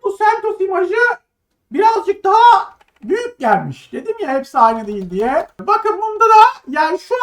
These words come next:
anda bir CentOS açtık. CentOS yedi. Ve bu CentOS yedinin içinde istediğimiz işlemi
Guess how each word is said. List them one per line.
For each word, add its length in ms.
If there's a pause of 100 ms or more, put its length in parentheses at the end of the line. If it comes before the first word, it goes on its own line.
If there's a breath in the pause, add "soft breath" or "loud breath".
anda 160 (100)
bir 260
CentOS 440
açtık. 480
CentOS 420
yedi. 600
Ve 240
bu 80
CentOS 540
yedinin 480
içinde 400 (360)
istediğimiz 640
işlemi 440